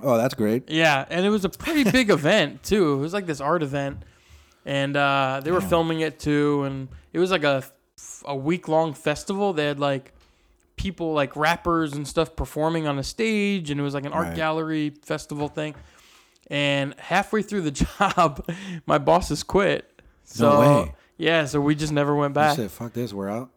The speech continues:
Speaker 2: Yeah, they were like, "Hey, uh, we, we, we worked, like, the whole load-in process." I was doing locations. Worked the whole load-in process, and then they were like, "All right,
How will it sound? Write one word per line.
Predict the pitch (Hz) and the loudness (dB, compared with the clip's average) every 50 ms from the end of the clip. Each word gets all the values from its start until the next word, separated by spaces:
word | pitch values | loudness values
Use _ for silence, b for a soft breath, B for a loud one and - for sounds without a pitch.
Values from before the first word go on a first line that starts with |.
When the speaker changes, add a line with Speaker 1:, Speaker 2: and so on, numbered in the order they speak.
| _ _ | _ _
Speaker 2:
Yeah, | - 147 156 160 151 | -2 0 2 2 4
they | 143 156 | 4 4
were | 165 170 170 | 4 4 4
like, | 165 156 147 | 4 2 2
"Hey, | 135 170 190 190 185 170 | 2 0 2 2 4 4
uh, | 156 156 156 156 151 147 151 143 | 4 4 4 4 4 2 0 -2
we, | 160 170 180 175 | -2 -2 -2 0
we, | 160 165 180 180 170 151 - - | 0 0 0 0 0 -2 -6 -6
we | - 180 190 | -4 -2 0
worked, | 170 208 214 214 214 | 0 0 0 2 0
like, | 196 185 - | 0 0 -2
the | 147 | -2
whole | 135 156 165 160 | 0 0 0 0
load-in | 151 147 147 151 143 147 147 151 160 | 0 0 0 0 0 0 -2 -4 -4
process." | - 170 170 175 170 - 190 190 - 151 | -4 -2 -2 -2 -2 -4 -6 -4 -2 -2
I | |
was | 147 147 | -2 -2
doing | 139 156 156 147 | 0 -2 -2 0
locations. | 143 139 - 151 147 139 - 139 131 131 b b b b b - | -2 -2 -2 -2 -2 -2 -4 -8 -10 -12 b b b b b -6
Worked | - 175 180 | -4 -4 -2
the | 170 143 | -2 0
whole | 143 160 170 165 | 2 2 4 6
load-in | 160 160 156 143 147 147 151 | 4 4 4 4 2 0 -2
process, | 143 165 165 175 170 - 190 196 196 - | -2 -2 -2 -2 -2 -2 -2 -2 -2 -6
and | - 147 143 | -8 -4 -2
then | 147 147 151 151 | -2 -2 -2 -2
they | 151 | -2
were | 147 | -2
like, | 147 143 139 - | -2 -2 -2 2
"All | 180 | 2
right, | 185 165 151 156 b | 4 4 2 0 b